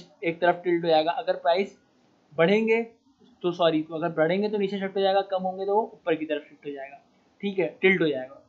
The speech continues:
अगर दोनों के prices एक साथ कम होंगे तो दोनों जो है अपने access को छोड़ के नए access के ऊपर आ जाएंगे। जब आप ये graph करेंगे तो हो जाएगा। और income भी इसी तरीके से, अगर income change होगी और बाकी prices सब same रहेंगे तो फिर क्या होगा,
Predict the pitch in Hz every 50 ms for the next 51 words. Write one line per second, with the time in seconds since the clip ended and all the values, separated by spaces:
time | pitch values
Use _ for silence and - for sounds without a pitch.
0 | _ _ _ _ _ _ _ 180 185 214 202 160 165 165 170 190 214 226 220 220
1 | 214 196 196 190 208 196 202 190 - - 208 202 - 202 202 196 190 196 202 196
2 | - - - 175 165 175 185 185 180 180 175 185 185 185 185 190 180 165 165 -
3 | - 165 - - 208 226 240 - _ _ _ _ - 180 180 170 175 202 202 180
4 | 165 160 156 151 151 - 160 - - 165 165 - 165 156 156 156 160 165 165 170
5 | 170 180 175 175 175 190 185 165 160 156 151 160 - - 160 160 160 160 156 165
6 | 160 151 147 151 147 143 143 143 - _ _ _ _ _ _ - 190 - - -
7 | 175 175 175 214 214 208 208 208 202 208 190 202 196 190 202 196 202 196 202 190
8 | 180 165 160 185 202 196 196 208 202 196 185 180 190 214 214 202 - _ _ _
9 | _ _ - 175 175 175 170 175 175 180 160 156 151 160 185 196 190 - 170 165
10 | 180 185 180 - 196 170 - - 190 180 175 160 151 139 135 135 135 131 _ _
11 | _ _ _ _ _ - 165 165 185 180 185 190 185 180 196 220 220 -